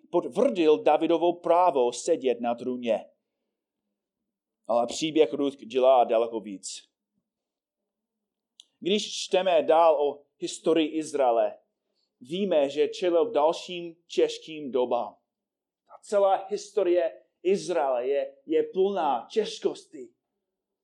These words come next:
hlouposti, hříchu, neposlušnosti. Že, že boží lidi trpěli kvůli tomu, že králové neposlouchali. Snad, snad jako ta, ten příběh byl napsán v době, když Šalamón vedl boží lid do,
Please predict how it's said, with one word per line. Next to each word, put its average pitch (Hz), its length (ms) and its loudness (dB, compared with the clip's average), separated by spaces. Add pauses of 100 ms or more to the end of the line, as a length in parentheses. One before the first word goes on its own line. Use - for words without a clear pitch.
hlouposti, 175 800 2 (100)
hříchu, 175 720 -6 (120)
neposlušnosti. 220 1120 -6 (800)
Že, 196 200 2
že 208 180 6
boží 226 340 6
lidi 220 260 -4
trpěli 220 760 0 (260)
kvůli 226 200 2
tomu, 226 240 2
že 196 220 2
králové 196 580 2
neposlouchali. 202 1120 0 (760)
Snad, 220 460 0 (340)
snad 208 460 -2
jako 202 240 2
ta, 202 300 0
ten 208 180 -2
příběh 202 300 0
byl 196 120 2
napsán 196 500 -2
v 143 80 -16
době, 185 680 2
když 175 400 -8
Šalamón 202 580 4
vedl 180 240 6
boží 190 300 -2
lid 208 160 6
do, 202 280 2